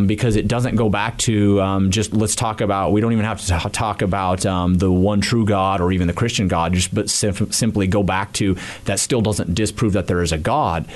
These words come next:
A lot of people will use this excuse that, "Well, look at all those Christian communities out there that don't even agree on the, a lot of their basic tenets.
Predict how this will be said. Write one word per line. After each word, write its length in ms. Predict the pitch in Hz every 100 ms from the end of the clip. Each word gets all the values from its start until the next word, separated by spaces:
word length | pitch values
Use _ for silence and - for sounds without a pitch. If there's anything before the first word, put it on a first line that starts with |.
| - - - -
A 100 | -
lot 220 | 107 143
of 80 | 165
people 380 | - 110 110 95
will 320 | 95 104 101
use 540 | 92 104 160 135 98 104
this 280 | 98 95 90
excuse 600 | 82 - 101 98 92 -
that, 240 | 92 87
"Well, 180 | 107 117
look 160 | 139
at 80 | 151
all 160 | 110 127
those 180 | 110 -
Christian 440 | 117 117 117 104
communities 480 | 104 104 110 95 92
out 160 | 92
there 80 | 98
that 180 | 87 82
don't 220 | 98 104
even 200 | 101 87
agree 520 | 80 76 90 101 87
on 260 | 71 92 90
the, 160 | 87 71
a 140 | 85
lot 180 | 85 85
of 80 | 90
their 140 | 82
basic 380 | 85 85 73 -
tenets. 440 | 101 95 73 -